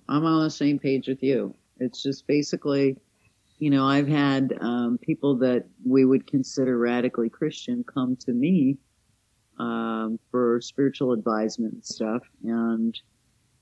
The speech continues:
all you can really do is share, um, your experience or your point of view or your way of perceiving things with people and let them be with it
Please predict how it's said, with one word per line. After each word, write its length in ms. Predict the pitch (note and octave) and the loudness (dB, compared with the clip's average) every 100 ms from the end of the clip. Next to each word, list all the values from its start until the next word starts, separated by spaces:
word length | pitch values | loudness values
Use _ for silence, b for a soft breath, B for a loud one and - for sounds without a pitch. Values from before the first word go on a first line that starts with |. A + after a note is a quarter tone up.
| _ | _
all 180 | C3 F#3 | -2 6
you 160 | B3+ B3 | 8 6
can 240 | A3 F3+ | 4 2
really 360 | E3 F3 E3+ D3+ | 2 2 4 4
do 580 | A#2 A#2+ A#2+ C#3+ E3+ - | 4 6 8 8 6 4
is 420 | B2 B2 B2 A#2+ | 2 4 4 0
share, 960 | - - - - - C#3 C#3 D#3 D#3+ D3+ _ _ _ _ _ _ _ _ | -4 -6 -8 -6 0 4 4 2 0 -4 _ _ _ _ _ _ _ _
um, 680 | - B2+ A#2 A2+ A2 G#2+ - _ _ _ _ _ | -2 0 0 0 0 -2 -4 _ _ _ _ _
your 320 | C#3+ C#3+ D3+ | 4 6 6
experience 680 | C#3+ - - D3 D3 D#3 D3+ - | 4 2 0 4 6 4 0 -2
or 180 | A#2+ A#2+ | 4 4
your 640 | A#2 A#2 B2 B2+ C3+ C#3 - _ - | 4 4 6 6 6 4 2 _ -2
point 220 | D3+ D3 | 2 2
of 80 | B2+ | 4
view 320 | B2+ C3+ C#3 | 6 6 6
or 100 | A#2 | 4
your 500 | A#2 A2+ B2 B2+ C3 - | 2 4 4 6 4 2
way 420 | A#2+ B2+ B2+ B2+ | 0 2 4 4
of 140 | A#2+ - _ | 2 0 _
perceiving 640 | A#2 - - D3 D#3 E3 - | -4 -2 0 0 2 -2 0
things 340 | F3+ F3+ F3+ | 4 4 2
with 180 | F#3 F3+ | 0 0
people 560 | - F#3 - G3+ - G3+ _ _ _ _ _ _ _ | 2 2 2 -2 -2 -6 _ _ _ _ _ _ _
and 720 | B2 B2+ A#2+ A#2+ A#2+ A#2 A#2 - - | 2 4 4 4 4 2 2 0 0
let 340 | A#2+ B2+ C3 | 2 2 4
them 200 | B2+ B2 | 2 4
be 180 | A#2+ B2+ | 6 8
with 260 | F3+ F3+ F#3+ | 8 6 4
it 260 | G3 G3+ | 4 4